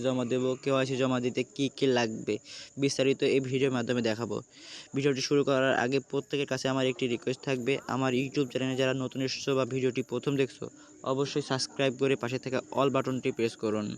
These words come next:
আর কথা না বাড়িয়ে ভিডিওটি শুরু করা যাক। সিদ্রা চেইনে কীভাবে কেওয়াইসি জমা দেব? প্রথমত আমরা এখানে কেওয়াইসি জমা, কেওয়াইসি জমা দেওয়ার জন্য এখানে ক্লিক করব। এখানে ক্লিক করার পরে আমাদের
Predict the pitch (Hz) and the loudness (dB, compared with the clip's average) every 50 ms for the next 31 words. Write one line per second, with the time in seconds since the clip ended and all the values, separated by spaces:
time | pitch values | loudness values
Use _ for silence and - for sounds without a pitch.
0 | - - - - - - - - - 135 139 135 135 139 - - 147 139 139 127 | -12 -16 -20 -20 -20 -20 -10 -4 0 0 0 2 0 0 0 0 0 0 2 2
1 | 135 135 135 135 123 135 135 131 123 123 127 - 127 117 113 107 110 107 107 107 | 2 4 4 4 2 2 0 0 0 0 -2 -2 0 0 0 2 2 2 2 2
2 | 110 110 107 - - - - - - - - - - - - - - - 151 147 | 0 -2 -2 -4 -10 -20 -20 -20 -20 -18 -18 -18 -18 -20 -20 -16 -10 -6 -2 2
3 | 139 147 143 - 143 123 107 101 - - - - - - - - - - - 143 | 2 2 2 2 2 0 0 0 -4 -6 -8 -12 -16 -16 -16 -16 -10 -4 -2 0
4 | 147 151 160 170 170 156 - - 147 139 135 - 135 127 135 135 131 127 120 131 | 2 4 6 6 6 4 4 2 0 0 2 0 2 2 2 2 2 2 2 2
5 | 131 131 139 160 196 - - - - - - - - - - - - 147 143 - | 2 2 2 0 -2 -4 -10 -18 -20 -20 -20 -20 -20 -20 -16 -8 -6 -6 -2 0
6 | 147 147 143 - 156 147 143 143 143 143 143 - - - 139 139 147 147 147 156 | 0 0 0 0 0 2 2 2 2 2 2 0 0 -2 -2 0 2 2 2 2
7 | 156 151 - - 151 143 143 143 131 139 127 - - - 123 120 120 - 147 143 | 0 0 0 0 2 2 2 2 0 0 0 -2 -2 -4 -4 -4 -2 2 2 2
8 | 143 139 147 139 147 151 151 139 147 143 143 131 131 120 120 120 123 147 147 143 | 2 4 2 2 2 2 4 4 4 2 4 2 2 2 2 2 2 2 2 0
9 | - - 131 123 120 - - 113 107 101 101 104 - _ _ - - - - - | 0 0 -2 -2 -2 0 -2 -2 -2 -2 -4 -8 -10 _ _ -20 -20 -20 -20 -20
10 | - - - - - - - 127 135 139 135 135 - - 139 139 135 - - 139 | -20 -20 -20 -20 -20 -16 -12 -8 -6 -6 -6 -6 -4 -2 -2 -2 -2 -2 -2 0
11 | 135 135 135 131 - - 131 127 113 120 131 165 190 - _ _ _ - - - | 2 2 2 0 0 0 0 2 4 4 2 2 0 -6 _ _ _ -20 -20 -20
12 | - - - - - - - 131 131 131 | -20 -20 -20 -20 -20 -12 -10 -6 -6 -4